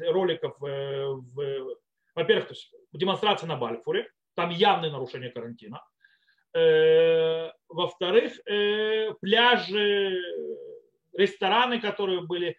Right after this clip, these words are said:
дискотеки на природе, вечеринки природы и так далее, там тоже хватает.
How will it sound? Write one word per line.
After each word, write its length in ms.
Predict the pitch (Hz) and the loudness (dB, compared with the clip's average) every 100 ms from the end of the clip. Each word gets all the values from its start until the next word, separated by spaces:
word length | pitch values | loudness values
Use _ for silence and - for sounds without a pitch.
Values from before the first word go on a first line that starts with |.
| _ | _
дискотеки 680 | 160 220 233 233 226 254 247 | -4 -2 2 0 4 2 2
на 160 | 214 196 | 0 -2
природе, 760 | 180 165 196 269 240 202 214 202 _ _ - | -2 2 6 8 6 4 -4 -6 _ _ -6
вечеринки 680 | 302 - 233 226 302 - 277 | -2 2 4 4 4 0 0
природы 580 | 240 240 226 226 220 | 6 8 10 8 6
и 60 | 220 | 2
так 120 | 208 | 2
далее, 180 | 240 240 - _ | 4 4 0 _
там 200 | 240 277 | 0 2
тоже 200 | 247 214 | 4 2
хватает. 360 | - 139 123 | 0 -12 -16